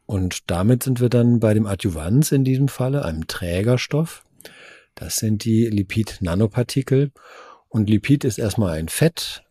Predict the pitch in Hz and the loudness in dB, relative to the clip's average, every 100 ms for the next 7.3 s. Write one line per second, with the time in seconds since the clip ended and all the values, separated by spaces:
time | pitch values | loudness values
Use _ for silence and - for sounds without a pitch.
0 | - - 104 101 - - - 131 107 98 | -16 -4 0 0 -4 -18 -18 -12 -6 -4
1 | 95 92 90 - 123 131 127 110 101 107 | -2 -2 -4 -2 0 2 0 -2 -6 -4
2 | 98 90 90 - 95 - 92 117 104 87 | -4 -4 -6 -6 -8 -8 -2 0 2 0
3 | 95 110 95 87 87 - 87 - - - | -4 -4 -4 -4 -6 -8 -10 -10 -18 -20
4 | - - - _ _ - - 90 - 92 | -20 -20 -20 _ _ -10 -6 -4 -4 -4
5 | 87 87 - 87 - - - 85 - 92 | -2 -4 -4 -8 -12 -12 -6 -6 -6 -10
6 | - - 107 107 107 107 90 95 92 - | -4 0 4 4 4 2 -2 -4 -4 -4
7 | 92 80 78 | -4 -4 -8